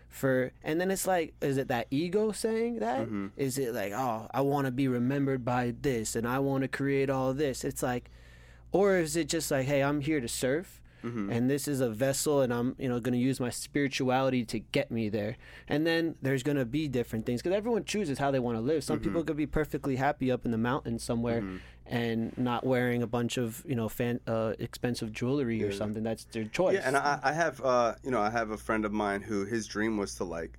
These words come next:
Speaker 2: to dance. This, like, a white boy who can't dance, and now he's, like, a pro salsa dancer. To him, that might be more difficult than becoming a multimillionaire. Like, that's his, that's his dream,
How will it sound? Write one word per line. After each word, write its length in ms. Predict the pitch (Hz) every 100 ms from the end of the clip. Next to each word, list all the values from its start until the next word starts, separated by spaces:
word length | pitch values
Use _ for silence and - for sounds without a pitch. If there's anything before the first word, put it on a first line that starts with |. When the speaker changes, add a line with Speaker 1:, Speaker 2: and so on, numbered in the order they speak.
| -
Speaker 2:
to 100 | 95
dance. 480 | 80 107 101 - - 101
This, 240 | 101 - -
like, 200 | 87 -
a 100 | 50 -
white 320 | 95 101 101
boy 200 | 98 85
who 100 | 95
can't 340 | 87 110 95 -
dance, 380 | 98 87 - -
and 120 | 92
now 180 | 104 104
he's, 240 | 117 104
like, 140 | 98 87
a 80 |
pro 380 | 92 - 120 110
salsa 420 | 110 117 120 -
dancer. 400 | 80 78 - - - - - - - -
To 120 | 151
him, 440 | 131 180 220 160
that 140 | 139 151
might 240 | 175 160
be 120 | 156
more 180 | 147 156
difficult 480 | 135 156 165 151 123
than 140 | 120
becoming 400 | 110 - 135 123
a 40 | 113
multimillionaire. 840 | 123 127 131 120 139 139 90 71 - - - -
Like, 180 | 117 117
that's 280 | 135 147 -
his, 340 | 147 143 131 - - -
that's 260 | 127 143
his 180 | 170 143
dream, 380 | - 180 139